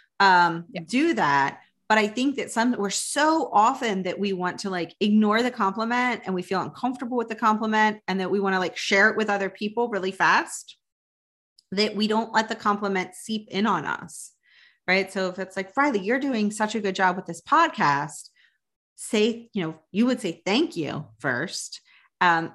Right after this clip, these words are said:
Speaker 1: but then you could, you know, you could mention that you have a partner if you wanted to.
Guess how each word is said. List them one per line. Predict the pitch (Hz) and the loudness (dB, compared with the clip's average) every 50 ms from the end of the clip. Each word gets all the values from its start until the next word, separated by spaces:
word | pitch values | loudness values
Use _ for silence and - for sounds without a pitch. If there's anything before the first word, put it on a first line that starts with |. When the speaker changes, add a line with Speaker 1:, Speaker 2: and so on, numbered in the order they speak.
| - | -4
Speaker 1:
but | - 247 | -4 0
then | 302 302 392 | 0 0 0
you | 370 | 0
could, | - 240 196 | -2 -4 -6
you | 208 220 160 | -6 -6 -8
know, | - 151 - | -8 -12 -14
you | 320 | -10
could | - 262 - | -10 -8 -8
mention | 165 147 156 - 160 | -8 -8 -8 -8 -8
that | 156 - - | -8 -8 -6
you | 156 151 | -6 -6
have | 156 139 143 | -6 -8 -10
a | - _ | -12 _
partner | - 214 277 - - 143 139 - | 0 0 0 0 -2 -6 -6 -8
if | 156 - - | -10 -12 -14
you | - | -10
wanted | 156 185 240 220 226 | -6 -4 -4 -4 -6
to. | - - - - - | -6 -10 -10 -12 -12